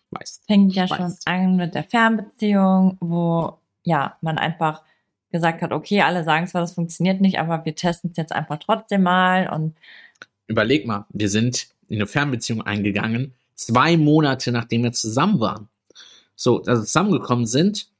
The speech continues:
Speaker 1: und haben gesagt, "Komm, wir machen das." Und jeder, "Ihr seid verrückt." Larissas beste Freundin damals kommt zu mir und sagt mir einfach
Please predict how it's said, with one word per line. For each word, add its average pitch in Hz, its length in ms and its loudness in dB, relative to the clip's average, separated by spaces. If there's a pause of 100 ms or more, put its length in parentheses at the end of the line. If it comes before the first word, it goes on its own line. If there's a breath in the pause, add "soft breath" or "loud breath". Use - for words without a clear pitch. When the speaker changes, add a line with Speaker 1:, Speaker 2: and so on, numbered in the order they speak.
Speaker 1:
und 127 120 -4
haben 127 80 2
gesagt, 123 260 -2
"Komm, 127 160 0
wir 113 80 2
machen 110 320 0
das." - 300 -10 (240)
Und 127 200 0
jeder, 147 440 4 (200)
"Ihr 156 140 -6
seid 151 220 -4
verrückt." 151 640 0 (160)
Larissas 143 600 2
beste 151 320 2
Freundin 147 520 2
damals 113 640 -2 (760)
kommt 131 220 0
zu - 160 -2
mir 135 320 0
und 120 140 -4
sagt 123 300 -4
mir 113 120 -4
einfach 135 460 -6